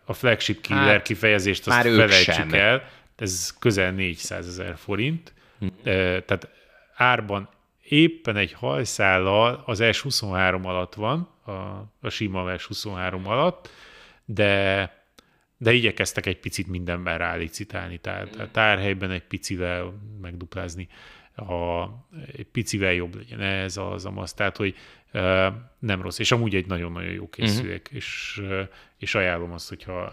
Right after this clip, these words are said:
Speaker 1: ha tudod, akkor próbáld ki. Ö, a Pro verziója is majd érkezik, azt is le fogjuk tesztelni. Az meg ugyebár már a, már a nagyok, nagyon nagyok között, ö, rúg labdába, vagy próbál labdába rúgni az ötszázhuszonötezer forintos árával, az egy,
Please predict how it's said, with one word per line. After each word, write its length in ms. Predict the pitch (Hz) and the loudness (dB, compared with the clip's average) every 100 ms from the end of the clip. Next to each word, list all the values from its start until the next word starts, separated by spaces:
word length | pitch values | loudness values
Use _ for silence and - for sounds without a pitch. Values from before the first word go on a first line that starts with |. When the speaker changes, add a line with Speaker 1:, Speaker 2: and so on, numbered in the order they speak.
| - | -12
Speaker 1:
ha 260 | 98 90 90 | -8 -8 -8
tudod, 180 | - 90 | -8 -8
akkor 260 | 85 - 95 | -8 -10 -10
próbáld 400 | 101 90 87 82 | -8 -6 -8 -6
ki. 200 | 127 131 - - - _ | -8 -8 -12 -20 -20 _
Ö, 380 | 110 95 92 101 117 131 | -2 2 2 0 -4 -8
a 100 | - | -8
Pro 260 | - 110 92 | -4 -2 0
verziója 520 | 90 82 92 87 87 | 0 0 -4 -4 -6
is 160 | 85 - | -8 -8
majd 180 | 90 | -6
érkezik, 480 | 92 113 - 127 127 | -2 -2 0 0 0
azt 180 | 92 - | -4 -10
is 120 | - | -12
le 60 | 90 | -12
fogjuk 320 | - 85 87 | -12 -14 -12
tesztelni. 560 | - 101 - 127 131 131 - - - | -8 -6 -2 0 0 -2 -6 -8 2
Az 180 | 107 | 2
meg 220 | 104 95 92 | 4 0 0
ugyebár 380 | 90 87 87 85 | -2 2 0 0
már 380 | 87 87 87 | -4 -4 -2
a, 320 | 87 87 90 _ - | -2 -4 -6 _ 0
már 200 | 101 110 | 4 6
a 60 | |
nagyok, 340 | 113 107 95 95 | 6 4 4 2
nagyon 300 | 107 113 107 | 4 6 6
nagyok 300 | 98 87 82 | 4 -2 -4
között, 520 | - 90 85 - - | -6 -6 -8 -12 -10
ö, 320 | 110 92 90 90 87 _ - | -6 -6 -6 -8 -12 _ -4
rúg 200 | 113 98 | -2 2
labdába, 460 | 98 90 95 95 104 | 2 2 2 4 2
vagy 120 | 92 | 4
próbál 340 | 120 104 95 | 4 6 4
labdába 400 | 92 87 90 92 | 4 0 0 0
rúgni 200 | 92 92 | -2 -2
az 120 | 90 | -4
ötszázhuszonötezer 1300 | 90 - 90 - 101 - 92 92 - - 104 101 98 | -6 -6 -8 -6 -6 -6 -6 -10 -12 -10 -6 -2 -2
forintos 480 | - 107 98 98 - | -4 -6 -6 -6 -4
árával, 580 | 107 110 117 127 139 135 | -2 0 -2 0 -2 -4
az 160 | 127 95 | -8 -10
egy, 160 | 92 | -12